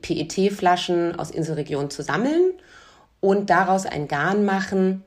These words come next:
aus dem man dann ganze Kollektionen entstehen lassen kann. Und dieses Garn heißt dann Pale Ocean Plastic. Und wir haben überlegt, an welchem Kleidungsstück könnte man das vielleicht mal, ähm, ganz gut erzählen und dachten, okay, das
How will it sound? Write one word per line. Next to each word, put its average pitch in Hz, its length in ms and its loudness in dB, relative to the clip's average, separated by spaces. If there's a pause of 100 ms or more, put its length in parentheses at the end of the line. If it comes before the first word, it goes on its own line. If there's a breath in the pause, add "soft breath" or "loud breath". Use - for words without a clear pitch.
(240)
aus 160 140 -6
dem 165 140 0
man 156 100 2
dann 156 140 0
ganze 151 280 -4
Kollektionen 147 880 -6
entstehen 147 400 -10
lassen - 300 -12
kann. - 360 -14 (720 loud breath)
Und 160 140 -6
dieses 208 280 -4
Garn 208 520 0 (260)
heißt 190 420 0
dann 190 420 2
Pale 165 500 -2
Ocean 143 320 -6
Plastic. - 600 -12 (800 loud breath)
Und 165 160 -2
wir 214 260 2 (220)
haben 190 240 2
überlegt, 180 420 0
an 190 160 2
welchem 170 520 -2
Kleidungsstück 190 600 -4
könnte 175 300 -2
man 170 100 -2
das 165 180 -4
vielleicht 156 460 -2
mal, 156 420 0
ähm, 147 140 -8
ganz 160 220 -6
gut 165 160 -6
erzählen 220 640 -2
und 165 100 -4
dachten, 165 240 -4
okay, 196 380 -2
das 160 240 -6